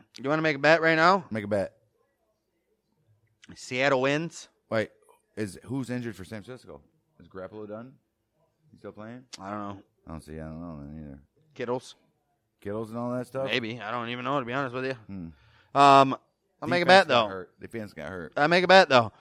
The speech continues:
Speaker 2: What?
Speaker 1: Seattle wins, you have to host the next week of, uh, shows.
Speaker 2: Oh, they're in Seattle.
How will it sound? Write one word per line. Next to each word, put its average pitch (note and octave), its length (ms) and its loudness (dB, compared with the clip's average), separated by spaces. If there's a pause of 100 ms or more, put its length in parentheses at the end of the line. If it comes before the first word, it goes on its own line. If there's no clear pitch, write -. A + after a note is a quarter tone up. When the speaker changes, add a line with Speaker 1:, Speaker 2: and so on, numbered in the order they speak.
(140)
Speaker 2:
What? F2 240 -8
Speaker 1:
Seattle F3 380 6
wins, E3 320 6
you C#3 100 2
have D3 100 0
to A#2+ 100 0
host D3 300 4
the B2+ 100 -4
next C3+ 360 0 (1300)
week C3 440 -4
of, A#2 340 0
uh, G#2+ 300 2
shows. A2 520 -4 (1300)
Speaker 2:
Oh, E2 120 -16
they're C#2 160 -18
in D#2+ 160 -16
Seattle. B1 500 -18